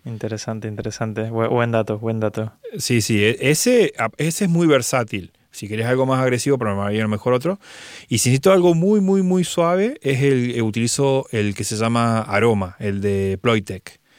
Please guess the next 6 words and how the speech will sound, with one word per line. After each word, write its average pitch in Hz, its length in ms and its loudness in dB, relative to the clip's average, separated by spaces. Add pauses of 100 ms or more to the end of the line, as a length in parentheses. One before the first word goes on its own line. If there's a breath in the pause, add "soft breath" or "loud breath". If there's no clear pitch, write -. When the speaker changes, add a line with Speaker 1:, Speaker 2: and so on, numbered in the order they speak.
(560 soft breath)
Speaker 2:
Eh, 107 300 -2
es-, 110 180 -2
ese 151 480 0
es 113 140 -2
fantástico. 104 640 -2
Tiene 113 840 0